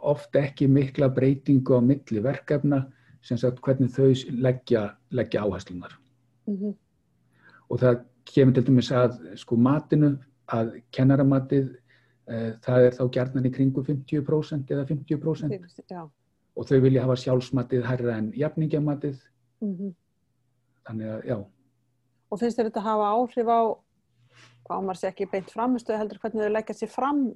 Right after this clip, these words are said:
Speaker 2: á meðan þau eru að vinna að náminu?
Speaker 1: Eh, sko, maður allan vonar að þau séu, vonar að þau séu meðvitaðri um, sem sagt, þarna,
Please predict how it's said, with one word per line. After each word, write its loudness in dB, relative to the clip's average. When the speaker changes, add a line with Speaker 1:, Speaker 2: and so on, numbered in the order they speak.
Speaker 2:
á -6
meðan -4
þau -2
eru -4
að -6
vinna -10
að -8
náminu? -8
Speaker 1:
Eh, 0
sko, -2
maður 0
allan 4
vonar 2
að 2
þau 0
séu, 0
vonar 0
að 4
þau 0
séu 4
meðvitaðri 2
um, 4
sem 0
sagt, -4
þarna, -4